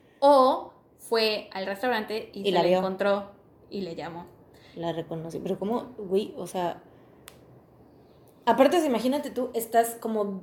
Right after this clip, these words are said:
Speaker 2: víctima, estás lidiando con ese estrés postraumático, tratando de como olvidar ese pedo, o sea, bueno, no olvidar, sino
Speaker 1: Lidiar
Speaker 2: tratando de
Speaker 1: con
Speaker 2: vi-,
Speaker 1: ello.
Speaker 2: de vivir con eso y que re-, vengan a revivir, o sea, que tu atacante venga a revivir, o sea,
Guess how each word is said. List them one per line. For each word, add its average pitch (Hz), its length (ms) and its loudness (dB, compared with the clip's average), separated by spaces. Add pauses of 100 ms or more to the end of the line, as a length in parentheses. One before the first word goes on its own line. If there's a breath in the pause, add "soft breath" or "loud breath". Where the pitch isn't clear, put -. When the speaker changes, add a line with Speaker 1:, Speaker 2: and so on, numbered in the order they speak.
Speaker 2:
víctima, 233 680 -2
estás 214 500 2
lidiando 220 540 2
con 214 120 -2
ese 202 200 -4
estrés 202 320 -4
postraumático, 214 1120 0 (300 loud breath)
tratando 220 500 6
de 269 160 4
como 196 640 0
olvidar 202 680 4
ese 233 300 0
pedo, 233 440 4
o 214 80 0
sea, 226 100 2
bueno, 247 160 0
no 247 60 0
olvidar, 262 280 4
sino 254 160 0
Speaker 1:
Lidiar 208 160 6
Speaker 2:
tratando 220 260 6
de 233 60 6
Speaker 1:
con 208 80 -2
Speaker 2:
vi-, 214 80 2
Speaker 1:
ello. 196 120 0
Speaker 2:
de 214 120 6
vivir 208 340 0
con 254 160 -2
eso 247 340 0 (540 loud breath)
y 220 120 -8
que 220 360 4 (220)
re-, 220 340 4
vengan 233 380 2
a 294 60 4
revivir, 196 460 2
o 208 60 -6
sea, 202 160 -2
que 202 120 -2
tu 214 280 4
atacante 214 880 -2
venga 247 240 0
a - 20 -2
revivir, 196 720 -2 (220)
o 208 120 2
sea, 190 400 0